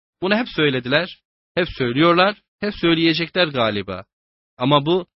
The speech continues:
fesadın karakteridir. Hatırlayın, Yusuf'un kardeşleri de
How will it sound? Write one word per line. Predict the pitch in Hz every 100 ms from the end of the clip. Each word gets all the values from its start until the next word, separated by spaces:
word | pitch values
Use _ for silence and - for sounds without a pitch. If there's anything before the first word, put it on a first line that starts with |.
| _
fesadın | - 131 147 143 160
karakteridir. | - 120 117 - 117 110 90 - - _ _ _ _ _
Hatırlayın, | - 139 190 208 190 202 _ - _ _
Yusuf'un | 139 165 156 196 165
kardeşleri | - 143 139 139 - 170 139
de | 151